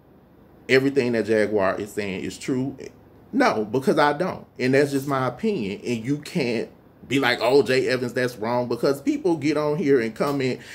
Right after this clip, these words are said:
And let me tell you something. The comments are fine. I like the feedback, but some of the fans of hers comment and they say stuff. My grandma raised me. So you can't say <laughs> anything to me that I cannot handle.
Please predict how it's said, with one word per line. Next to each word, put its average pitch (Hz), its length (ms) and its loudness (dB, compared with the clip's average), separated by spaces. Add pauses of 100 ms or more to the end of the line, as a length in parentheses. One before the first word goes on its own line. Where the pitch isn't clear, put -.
(220)
And 147 160 4
let 165 100 4
me 165 60 -4
tell 160 120 0
you 120 80 0
something. 95 400 -8 (220)
The 110 100 0
comments 190 400 0
are 123 140 2
fine. 127 360 -2
I 113 100 2
like 117 280 2
the 107 80 -4
feedback, 123 720 -2
but 104 300 2
some 175 340 0
of 180 60 0
the 170 80 2
fans 135 380 0
of 113 140 -2
hers 117 380 4
comment 127 540 -2
and 110 140 -2
they 127 120 2
say 120 140 0
stuff. 120 220 -4 (220)
My 143 160 4
grandma 127 340 2
raised 90 400 -4
me. - 260 -14
So - 140 0
you 127 200 2
can't 147 280 0
say 110 280 0
<laughs> - 20 -12
anything 151 720 4
to 143 100 0
me 131 220 -2
that 95 220 -4
I 117 120 0
cannot 98 480 -2
handle. 98 480 -4